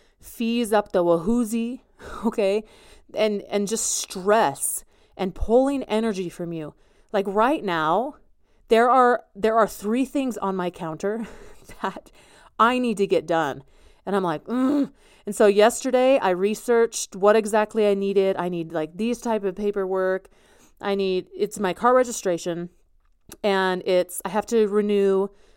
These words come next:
my business license and, you know, something with our health savings account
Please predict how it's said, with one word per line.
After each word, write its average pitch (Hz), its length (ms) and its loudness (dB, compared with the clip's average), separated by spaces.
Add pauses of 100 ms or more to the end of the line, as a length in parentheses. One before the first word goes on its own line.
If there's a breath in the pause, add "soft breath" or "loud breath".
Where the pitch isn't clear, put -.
my 208 100 0
business 190 440 0
license 170 720 -4 (600 soft breath)
and, 180 880 -2 (120)
you 214 120 0
know, 165 100 -2
something 208 420 -2
with 185 180 2
our 175 260 -2
health 175 280 -2
savings 165 420 -4
account - 360 -14